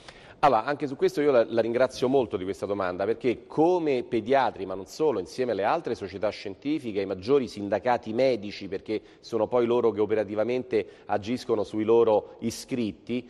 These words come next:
abbiamo fatto il cosiddetto calendario per la vita,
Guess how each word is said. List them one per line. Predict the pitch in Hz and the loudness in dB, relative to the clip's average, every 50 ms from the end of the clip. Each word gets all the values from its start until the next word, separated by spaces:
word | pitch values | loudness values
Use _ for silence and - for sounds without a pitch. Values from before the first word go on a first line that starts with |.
| - - | -18 -6
abbiamo | - 139 143 156 175 185 | -4 -2 0 2 0 2
fatto | 175 180 143 - - | 2 2 0 0 -2
il | 123 | -8
cosiddetto | - 147 131 143 143 180 185 180 - 147 120 - - | -8 -8 -10 -4 -2 -2 -2 0 0 -4 -4 -4 -4
calendario | - 160 156 156 151 151 147 147 147 143 165 165 170 170 170 165 170 175 170 - - - 113 - - | -2 -2 0 0 0 -2 -2 -4 -4 -2 -2 -2 -2 -2 -4 -2 -2 -4 -4 -4 -8 -14 -20 -12 -2
per | - 147 139 131 | 0 0 2 2
la | 131 120 107 | 2 0 0
vita, | 95 90 80 78 - 98 90 - | 0 -4 -12 -10 -6 -6 -6 -6